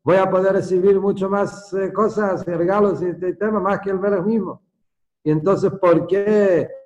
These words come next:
él elige en el rey y no en los min-, y no en los ministros, el, el inteligente? מפני שעבודת המלך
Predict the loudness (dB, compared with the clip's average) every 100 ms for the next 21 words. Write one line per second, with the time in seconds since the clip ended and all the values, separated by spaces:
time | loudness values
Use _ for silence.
0 | -20 _ 0 2 4 4 4 2 2 2
1 | 4 4 4 4 2 2 0 0 0 -2
2 | -4 -2 0 2 0 -2 -2 -6 -6 -8
3 | -8 -12 -12 -14 -12 -10 -10 -10 -12 -14
4 | -14 -12 -14 -16 _ _ _ _ -16 -10
5 | -4 -4 -4 -6 -4 -2 -2 -2 -4 -4
6 | -6 -6 -4 -2 0 0 0 -2 -2 -6
7 | -8